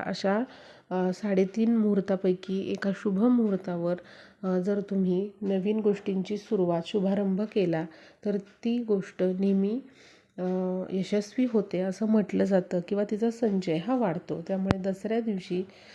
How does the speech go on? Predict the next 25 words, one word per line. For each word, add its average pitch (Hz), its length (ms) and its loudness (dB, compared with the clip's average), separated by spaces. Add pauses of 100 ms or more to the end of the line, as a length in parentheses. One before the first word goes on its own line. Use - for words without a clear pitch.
(140)
सोने, 190 420 0
चांदी 185 400 0
यांसारख्या 190 540 -2
मौल्यवान 190 580 0
वस्तू 202 440 -2
या 180 240 2
खरेदी 180 320 0
केल्या 165 300 -2
जातात. 160 320 -6 (460)
पण 277 200 6
बघा, 190 320 0
दसऱ्या 202 460 0
दिवशीच 196 400 0 (100)
आपट्याच्या 196 500 -2
पानांनीच 202 760 0
पूजन 180 440 2
केलं 180 220 0
जातं, 170 400 -4
म्हणजे 180 200 0
देवी 180 280 2
देवतांचं 196 560 2
पूजन 185 320 -2
केलं 185 300 0
जातं, 180 320 -4
लक्ष्मीला 190 580 0